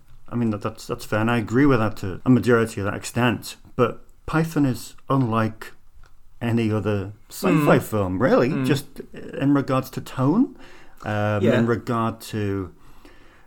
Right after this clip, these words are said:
Speaker 1: I mean, the amount of, of, of, of cameos in it, the, the, the playful nature, the,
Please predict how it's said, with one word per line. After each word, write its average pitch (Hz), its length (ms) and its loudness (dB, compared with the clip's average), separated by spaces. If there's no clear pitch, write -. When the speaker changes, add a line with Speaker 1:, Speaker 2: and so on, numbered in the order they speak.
Speaker 1:
I 107 80 -6
mean, 110 180 -2
the 117 120 -6
amount 107 420 -2
of, 98 120 -8
of, 95 240 -10
of, - 380 -12
of 107 260 -14
cameos 117 540 -6
in 131 120 2
it, 139 300 -2
the, 95 100 -8
the, 82 320 -14
the - 80 -6
playful 131 640 -2
nature, 131 540 -2
the, 98 120 -6